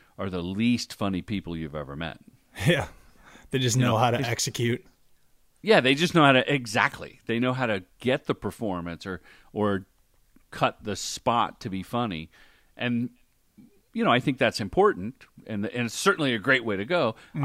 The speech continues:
Speaker 2: Mm-hmm.
Speaker 1: just love having, having a fun time while we make, I mean, I, I would do a cooking, cooking video. I would, I would wanna make it f-, a fun experience.
Speaker 2: Right.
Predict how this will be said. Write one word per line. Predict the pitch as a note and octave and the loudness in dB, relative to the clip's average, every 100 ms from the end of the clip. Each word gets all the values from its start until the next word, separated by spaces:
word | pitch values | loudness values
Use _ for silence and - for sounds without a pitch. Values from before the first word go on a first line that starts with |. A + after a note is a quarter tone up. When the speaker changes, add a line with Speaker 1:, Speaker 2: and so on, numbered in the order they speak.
| C3 | 4
Speaker 2:
Mm-hmm. | |
Speaker 1:
just | A#2+ A#2 | 4 4
love | A2+ | 4
having, | A2 G#2 G2+ G2 - | 4 2 2 -4 -6
having | - A2+ G2+ | -2 0 0
a | F#2+ | -2
fun | - G2+ G2 | 0 0 0
time | G#2 F#2+ F#2 | -2 -2 -2
while | E2+ F2+ F#2 F#2+ | -2 -2 0 0
we | F#2 | -2
make, | F2+ F2 E2+ - - _ _ _ - | -2 -2 -4 -10 -20 _ _ _ -6
I | |
mean, | A2 | 2
I, | B2+ | 2
I | A#2+ | 4
would | C3+ A#2+ | 2 4
do | A2+ | 2
a | |
cooking, | G2+ D#3+ D3 G#2 A#2 - | 0 -2 -4 -6 -8 -4
cooking | - F3+ D#3+ | -2 0 4
video. | D#3+ A3+ G#2 C2 | 6 6 4 -2
I | - F2 | -4 -4
would, | E2+ C#2+ - | -6 -10 -16
I | F#2+ | -12
would | F2+ E2+ | -8 -4
wanna | F2+ E2 | -4 -4
make | E2 | -6
it | E2 - _ _ _ _ | -8 -14 _ _ _ _
f-, | - - | -20 -8
a | A2+ | -8
fun | - B2 G2+ | 2 2 2
experience. | E2 - A2 F2 C2 - - - - _ _ _ - | -2 -6 -6 -6 -10 -16 -20 -20 -20 _ _ _ -6
Speaker 2:
Right. | B2+ A2 G2 | -4 -2 -6